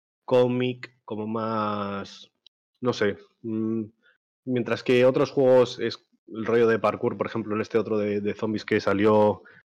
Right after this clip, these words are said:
hace poco, cuyo nombre ahora no me viene a la cabeza. Dead Island es, es un juego más cooperativo, de cómic, de,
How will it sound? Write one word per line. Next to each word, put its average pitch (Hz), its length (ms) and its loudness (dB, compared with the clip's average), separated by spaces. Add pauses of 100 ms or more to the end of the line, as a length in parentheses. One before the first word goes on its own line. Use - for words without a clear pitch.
(140)
hace 104 220 -4
poco, 110 400 -2 (100)
cuyo 101 220 -4
nombre 107 240 -4
ahora 104 140 -2
no 107 100 -4
me 104 80 -2
viene 104 160 -2
a - 20 -2
la 101 60 -4
cabeza. 117 480 0 (420)
Dead 123 220 4
Island 123 220 4
es, 120 200 -2
es - 160 -12
un 117 60 -8
juego 117 340 4
más 113 220 -2
cooperativo, 120 760 2
de 95 160 -6
cómic, 127 440 -2
de, 95 320 -8